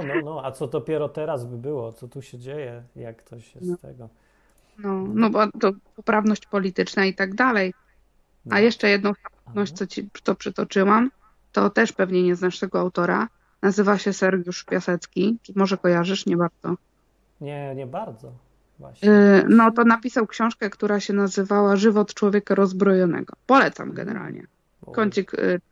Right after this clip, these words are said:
Speaker 2: czytelniczy.
Speaker 1: Okej,
Speaker 2: I
Speaker 1: dobra.
Speaker 2: I przed tą maturą trzeba było dostarczyć bibliografię. A wiesz, jak się pisze bibliografię? Nazwisko, pierwsza litera imienia
Speaker 1: Tak.
Speaker 2: i tam tytuł, nie?
Speaker 1: No tak, tak, tak.
Speaker 2: No i babka
Speaker 1: Taki
Speaker 2: mi zadaje
Speaker 1: format.
Speaker 2: pytanie,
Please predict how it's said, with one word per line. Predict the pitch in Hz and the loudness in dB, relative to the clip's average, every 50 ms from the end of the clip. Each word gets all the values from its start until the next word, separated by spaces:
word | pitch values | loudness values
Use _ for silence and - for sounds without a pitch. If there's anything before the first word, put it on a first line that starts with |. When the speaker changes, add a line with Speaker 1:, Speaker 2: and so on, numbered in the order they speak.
| _ - | _ -16
Speaker 2:
czytelniczy. | 170 170 165 - - - - - - _ _ _ _ _ _ _ _ _ _ - | -12 -12 -12 -12 -12 -12 -14 -14 -14 _ _ _ _ _ _ _ _ _ _ -20
Speaker 1:
Okej, | 113 117 120 _ - 117 120 131 151 | -20 -20 -20 _ -18 -18 -12 -6 -2
Speaker 2:
I | 202 202 202 202 202 208 220 220 202 | 0 2 2 4 4 6 6 4 4
Speaker 1:
dobra. | - - 160 - - _ _ _ _ _ _ _ - | 2 -2 -8 -12 -18 _ _ _ _ _ _ _ -2
Speaker 2:
I | 220 220 220 208 - 226 - - | 0 2 2 2 0 -4 -14 -6
przed | - - 285 302 294 _ | 0 2 2 2 0 _
tą | - 269 240 | 0 0 2
maturą | 220 208 208 - 190 190 226 240 | 2 2 0 0 0 0 0 0
trzeba | 226 - - 226 220 226 | 0 -2 -4 -2 -2 0
było | 208 220 214 190 | 0 2 2 2
dostarczyć | 208 202 - 220 214 - 240 214 | 0 -2 -2 -6 -6 -4 -4 -2
bibliografię. | 196 196 185 214 214 202 202 262 - - 262 262 254 - 180 151 - - - | -2 -2 0 0 2 2 2 0 2 2 0 0 -2 -4 -10 -10 -10 -10 -4
A | - 277 | 0 0
wiesz, | 370 349 269 | 0 2 0
jak | 226 - | -2 -4
się | - 196 | -4 -10
pisze | - 208 196 214 190 | -8 -8 -6 -6 -6
bibliografię? | 196 185 196 190 185 196 185 180 - 202 196 | -4 -2 -2 -2 0 -2 -4 -4 -4 -4 -2
Nazwisko, | 214 226 214 240 285 285 - - - 277 254 247 | 0 0 0 2 0 0 0 0 0 0 2 4
pierwsza | 247 233 226 - 240 | 2 0 2 2 0
litera | 220 220 214 - 214 214 202 | 0 0 2 2 0 0 0
imienia | 190 190 190 202 220 226 226 220 208 | -2 -2 0 0 2 2 2 4 4
Speaker 1:
Tak. | 202 196 185 | 4 2 0
Speaker 2:
i | 180 | 0
tam | - 180 185 175 | -2 -4 -4 -2
tytuł, | 170 151 - 151 151 151 - | -4 -4 -4 -4 -6 -6 -4
nie? | 202 220 | -6 -8
Speaker 1:
No | 226 151 151 147 | -8 -8 -12 -16
tak, | 139 - 139 123 - - | -16 -14 -16 -16 -16 -16
tak, | - 117 117 _ | -18 -18 -18 _
tak. | - 117 - - | -20 -20 -10 -4
Speaker 2:
No | 117 220 - - - | 0 0 0 -2 -2
i | 214 | 2
babka | 302 330 - _ | 2 2 2 _
Speaker 1:
Taki | - 330 294 | 0 0 0
Speaker 2:
mi | 277 269 | 2 0
zadaje | 262 240 254 262 240 | 0 0 0 -2 -2
Speaker 1:
format. | - 240 - | -2 -4 -4
Speaker 2:
pytanie, | - 247 247 240 233 233 220 220 220 233 | -4 -4 -4 -2 -2 -2 -2 -2 -2 -4